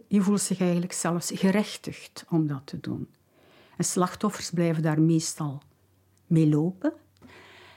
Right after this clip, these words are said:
En een narcist kan nadien doen alsof er niks gebeurd is en stapt daarover.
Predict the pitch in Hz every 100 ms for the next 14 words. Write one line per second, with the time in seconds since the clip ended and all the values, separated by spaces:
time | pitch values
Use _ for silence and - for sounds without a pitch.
0 | - 196 170 160 - - 254 - - 175
1 | 170 156 190 180 156 175 190 196 190 208
2 | - 214 214 214 - 233 233 262 147 -
3 | - - - - - - 185 180 - 175
4 | - 190 175 127 - - -